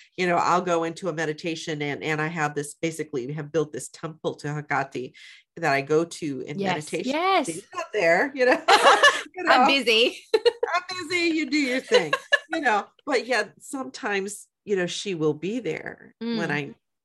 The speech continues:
Speaker 1: you know, and, and she, it's either because I need her to be h-, there or she has something she wants me to learn
Speaker 2: Yeah.
Speaker 1: or deal
Speaker 2: And you need to
Speaker 1: with.
Speaker 2: listen too.
Speaker 1: And
Speaker 2: You
Speaker 1: you
Speaker 2: need to
Speaker 1: listen.
Speaker 2: listen. Mm.
Speaker 1: Exactly. Yeah, I'll never forget the first time I did a ritual for Hecate.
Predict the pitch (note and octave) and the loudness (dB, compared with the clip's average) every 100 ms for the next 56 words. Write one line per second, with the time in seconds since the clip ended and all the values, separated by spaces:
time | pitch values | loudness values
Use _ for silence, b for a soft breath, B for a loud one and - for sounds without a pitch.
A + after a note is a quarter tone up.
0 | - E3+ C#3+ A#2+ - F3 D#3 - F3 D#3 | -10 -4 -4 -6 -6 -6 -6 -6 -8 -8
1 | - G3+ E3 F3+ G3 F#3 D#3+ D3+ D#3+ D3+ | -6 -4 -2 -2 0 0 0 -2 0 0
2 | F3 F#3+ A3 A#3+ B3 G#3+ G#3 G#3 F#3+ G#3+ | -2 -4 -6 -8 -8 -6 -4 -4 0 0
3 | A3 A#3 B B - G3+ - C4 C4 A3 | 0 -6 B B -2 0 0 -2 0 -2
4 | G3+ F#3+ F#3+ - D#3 D3+ E3+ E3+ D#3 - | -2 -6 -6 -8 -10 -10 -8 -6 -6 -8
5 | - C3+ - A#2+ E3+ F3 B2 A2 D3 b | -12 -14 -12 -6 -4 -4 -6 -12 -18 b
6 | G3 E3 E3+ D#3+ D3 D3 F3+ G3 G3+ G#3 | -8 -2 0 0 -2 -2 -2 0 0 2
7 | G#3+ G#3 F#3 G3 - C#3+ E3 - F#3 D#3+ | 2 2 0 -2 -4 -6 -6 -4 0 0
8 | D#3+ F3+ D#3 F#3+ F#3+ F#3 F#3 F3 F3 - | 0 -4 -12 -10 -6 -4 -4 -2 -4 -4
9 | - A2 B2+ E3 _ _ F#3+ F#3+ E3 E3+ | -8 -10 -12 -16 _ _ -6 -6 -6 -6
10 | G3 D#3 - - G3 D3 B2+ - B B | -2 0 0 -2 -2 0 -2 -8 B B
11 | B B F#3+ G3 G#3+ D#4+ A#3+ A3 G3 E3+ | B B 0 2 0 -2 -2 -2 -2 -2
12 | A3 D4 D#4 B3+ G#3+ G3 F3+ E3+ F3 F#3+ | -2 -2 -4 -2 -2 0 -2 -2 -4 -4
13 | E3 D3+ E3 E3 - D#3+ | -4 -4 -6 -4 -2 -2